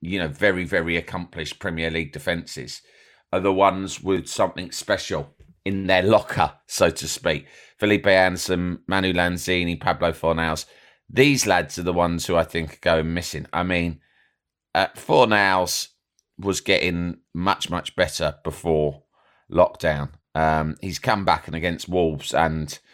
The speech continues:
um, and Spurs, I thought that he, he's gone back to the, the old Fornals that we saw at the beginning of the season.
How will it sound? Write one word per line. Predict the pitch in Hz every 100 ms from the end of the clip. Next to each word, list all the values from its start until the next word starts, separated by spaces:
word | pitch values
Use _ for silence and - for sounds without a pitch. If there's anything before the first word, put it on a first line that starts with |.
| _ _ _ -
um, | 82 80 73 73 69 - _ - - _
and | 85 82 78
Spurs, | - - 85 76
I | 82
thought | - 87 80
that | 71
he, | 80 78 -
he's | 85 78
gone | - 78 78
back | 78 76 -
to | -
the, | 80 80 78
the | 85
old | 82 82
Fornals | - 80 78 78 76
that | -
we |
saw | 76 85 76
at |
the | 67
beginning | 65 90 80
of | 69
the |
season. | 71 - 85 78 73 71